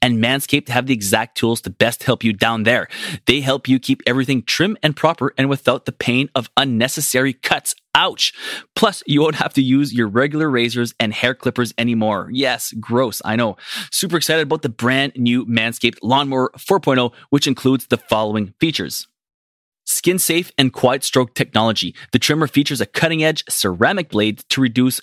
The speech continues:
grooming accidents with their skin safe technology, and it's waterproof, so it's safe to use in the shower. Plus, there's no wires and it charges wirelessly. And my favorite part,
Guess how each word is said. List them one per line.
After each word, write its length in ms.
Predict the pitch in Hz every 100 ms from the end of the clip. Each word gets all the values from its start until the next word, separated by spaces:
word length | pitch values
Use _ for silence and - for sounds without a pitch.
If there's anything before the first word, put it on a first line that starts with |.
| 117
grooming 320 | 110 113 104 -
accidents 420 | 143 - 196 -
with 180 | 233 233
their 100 | 190
skin 220 | - 147
safe 180 | 151 135
technology, 540 | 135 113 113 110 117 - - -
and 320 | 135 135 139 -
it's 180 | 131 -
waterproof, 560 | 107 127 180 - 127 -
so 160 | - 110
it's 140 | -
safe 200 | 113 113
to 100 | 117
use 280 | 110 110 -
in 140 | 113
the 60 | 107
shower. 320 | - 139 95 - - -
Plus, 260 | 143 185
there's 240 | - 101 98
no 120 | 120
wires 420 | 135 143 151 147
and 100 | 110
it 80 | 101
charges 460 | - 113 117 120 - -
wirelessly. 640 | 98 110 160 120 - 104 - -
And 160 | - 95
my 140 | 107
favorite 240 | 127 147 147
part, 260 | 147 151